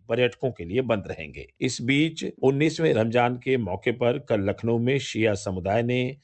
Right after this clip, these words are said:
ताबूत ए गिलीम का जुलूस निकाला। यह जुलूस इस्लाम धर्म के खलीफा हजरत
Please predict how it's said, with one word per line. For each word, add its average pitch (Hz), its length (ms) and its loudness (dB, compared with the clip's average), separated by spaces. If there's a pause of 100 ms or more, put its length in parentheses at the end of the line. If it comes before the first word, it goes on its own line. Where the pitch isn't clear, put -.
ताबूत 123 520 2
ए 117 180 4
गिलीम 110 400 2
का 107 200 4
जुलूस 104 440 0
निकाला। 80 520 -6 (160)
यह 127 160 8
जुलूस 127 720 2
इस्लाम 113 440 2
धर्म 110 240 0
के 107 120 -4
खलीफा 117 720 0 (300)
हजरत 135 380 4